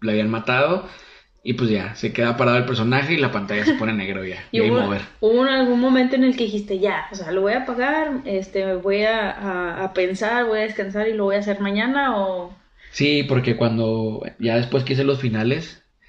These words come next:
Speaker 1: sí, yo de... me quise aventar todos los finales en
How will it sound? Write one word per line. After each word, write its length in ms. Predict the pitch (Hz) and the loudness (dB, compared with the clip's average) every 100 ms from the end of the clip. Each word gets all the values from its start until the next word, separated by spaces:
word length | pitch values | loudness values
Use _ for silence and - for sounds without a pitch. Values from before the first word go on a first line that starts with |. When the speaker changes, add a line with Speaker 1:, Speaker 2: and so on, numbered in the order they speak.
| - - - _ | -20 -20 -20 _
Speaker 1:
sí, 380 | - 113 110 110 | -6 -2 2 2
yo 200 | 113 110 | 2 2
de... 600 | 110 110 104 98 98 104 _ _ | 2 2 2 -2 -6 -12 _ _
me 200 | 120 107 | -8 -4
quise 180 | 113 120 | 0 2
aventar 560 | 120 107 110 113 - _ _ _ _ _ | 2 0 -2 -4 -8 _ _ _ _ _
todos 160 | - 123 | -2 0
los 120 | 123 | 2
finales 360 | 113 110 113 110 | 0 0 -2 -2
en 520 | 107 104 104 104 | -2 0 -2 -6